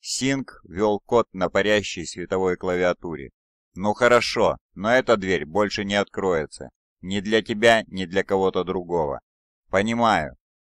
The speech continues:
Противовзрывные двери метровой толщины медленно разошлись, и Нагасена выскользнул,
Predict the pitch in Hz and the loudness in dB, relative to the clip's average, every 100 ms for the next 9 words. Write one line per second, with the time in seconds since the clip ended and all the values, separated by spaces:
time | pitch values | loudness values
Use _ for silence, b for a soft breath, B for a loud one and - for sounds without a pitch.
0 | _ _ _ _ - 113 123 131 123 107 | _ _ _ _ 0 2 4 4 2 2
1 | 113 120 127 123 107 113 120 90 69 85 | -2 -2 -2 -2 -2 2 2 0 -4 -8
2 | 95 110 107 104 101 104 98 - 104 107 | -2 2 4 2 2 0 0 -6 -6 -6
3 | 101 - 95 104 92 95 95 95 92 92 | -6 -8 -4 -2 -2 -4 0 0 -2 -6
4 | - 90 71 - _ _ 104 107 104 107 | -8 -12 -12 -16 _ _ -4 -2 0 -2
5 | - 110 101 98 95 - 76 67 69 62 | -2 -2 -2 -2 -4 -6 -12 -12 -18 -20